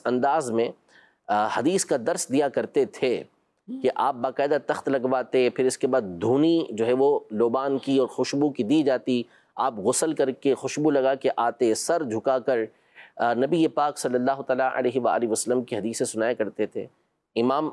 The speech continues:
مالک رحمۃ اللہ تعالیٰ علیہ تو تابعی بھی نہیں ہیں۔ آپ ایک مثال اس انداز میں نبی پاک صلی اللہ تعالیٰ علیہ وسلم کی احادیث طیبہ کو بیان کرنے کی دکھا دیں، آپ کو نہیں ملے گی۔ لیکن بالکل درست ہے،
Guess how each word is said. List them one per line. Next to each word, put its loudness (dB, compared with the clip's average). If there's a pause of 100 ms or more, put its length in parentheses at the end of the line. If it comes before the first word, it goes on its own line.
مالک -2
رحمۃ -2
اللہ -2
تعالیٰ -2
علیہ 0
تو -2
تابعی 0
بھی 2
نہیں 0
ہیں۔ -10 (460)
آپ -2 (180)
ایک 2
مثال 0 (100)
اس -2
انداز 0
میں 4
نبی 0
پاک -4
صلی -2
اللہ 0
تعالیٰ 0
علیہ 0
وسلم -2
کی -4
احادیث -4 (100)
طیبہ 0
کو -4
بیان 0
کرنے -2
کی -6
دکھا -4
دیں، -4 (500)
آپ -8
کو -2
نہیں 2
ملے 2
گی۔ -8 (340)
لیکن 0
بالکل 0
درست 0
ہے، -2